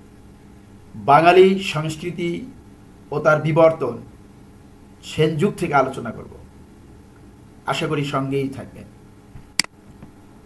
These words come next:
বাঙালি সংস্কৃতি ও সভ্যতার বিবর্তন সেন যুগ থেকে বর্তমান। বাঙালি সংস্কৃতি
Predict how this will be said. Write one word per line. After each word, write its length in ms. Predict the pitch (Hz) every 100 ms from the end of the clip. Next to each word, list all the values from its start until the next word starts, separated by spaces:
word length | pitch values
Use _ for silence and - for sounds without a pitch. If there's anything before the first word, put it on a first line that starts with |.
| - - - - - - - - - - -
বাঙালি 480 | 147 175 202 208 202
সংস্কৃতি 640 | 170 165 170 175 165 175
ও 60 | 170
সভ্যতার 760 | 147 139 147 147 - 131 - - - - - - 107
বিবর্তন 680 | 147 165 180 175 131 135 143 - - - - - - -
সেন 280 | 160 160
যুগ 200 | 156 202
থেকে 440 | 202 190 139 135 - - - - - - - - - - - - - -
বর্তমান। 460 | 143 143 113 - - - - - - - - - - - - - -
বাঙালি 520 | 123 160 196 226 233
সংস্কৃতি 1200 | - 175 170 180 - - - - 185 196 147 143